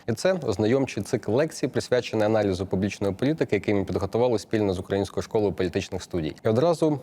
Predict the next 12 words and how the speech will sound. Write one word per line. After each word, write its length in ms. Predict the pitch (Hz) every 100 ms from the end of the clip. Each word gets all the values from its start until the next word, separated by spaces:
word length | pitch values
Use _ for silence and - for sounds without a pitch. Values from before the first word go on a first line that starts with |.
| -
мушу 240 | 117 -
попередити, 600 | 110 98 113 110 98 92
що 140 | - 98
по 120 | 98
ходу 240 | 113 107
лекцій 280 | 127 147 -
буду 280 | 104 107 104
несамовито 680 | 101 123 127 113 98 90 87
зловживати 560 | 90 87 87 87 85
англійською 500 | 95 90 92 - 127
мовою, 220 | 170 170 123
оскільки 540 | - 127 - 110 107